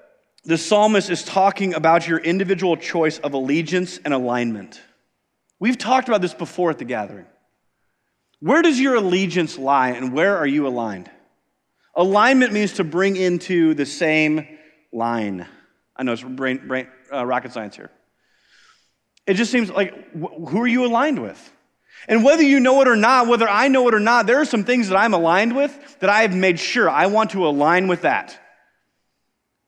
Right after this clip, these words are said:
But there are a lot of other things that we have aligned ourselves with that we have no idea we've actually done that.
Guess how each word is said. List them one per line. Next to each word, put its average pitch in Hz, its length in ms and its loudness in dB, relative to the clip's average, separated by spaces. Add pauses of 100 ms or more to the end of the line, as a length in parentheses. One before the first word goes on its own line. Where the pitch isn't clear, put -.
(340)
But 160 140 -4
there 254 160 4
are 202 100 4
a 160 80 2
lot 180 240 2
of 160 80 -4
other 190 260 -2
things 208 460 -6
that 170 80 -6
we 180 100 -2
have 170 80 -2
aligned 147 380 -2
ourselves 175 320 -2
with 185 140 -6
that 143 80 -12
we 160 80 -2
have 135 120 -2
no 139 280 -2
idea 139 360 -4
we've 117 160 -4
actually 117 280 -6
done 101 180 -12
that. 85 180 -18